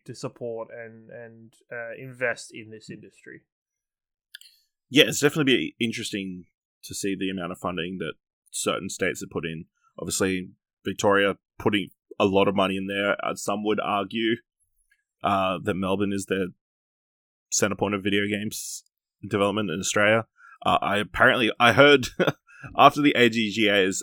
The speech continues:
Speaker 2: uh, apparently one of the guys over Player Two made a remark like that, that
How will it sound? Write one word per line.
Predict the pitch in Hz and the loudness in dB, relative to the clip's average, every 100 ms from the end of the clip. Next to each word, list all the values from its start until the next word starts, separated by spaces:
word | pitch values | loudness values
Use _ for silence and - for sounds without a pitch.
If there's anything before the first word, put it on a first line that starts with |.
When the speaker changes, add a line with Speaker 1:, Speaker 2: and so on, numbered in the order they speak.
| - | -2
Speaker 2:
uh, | 92 | -2
apparently | 82 104 95 104 98 80 - | 0 0 0 0 -2 -2 -6
one | 110 | -6
of | 98 | -4
the | 95 | 0
guys | 95 92 | 0 0
over | 92 98 | -4 -4
Player | - 87 | -4 -4
Two | - 101 92 90 - _ - | -2 -2 -4 -6 -16 _ -2
made | 95 95 | 0 2
a | |
remark | 92 87 92 - | 0 0 -4 -4
like | 92 - | -4 -2
that, | - - | -4 -4
that | - | -10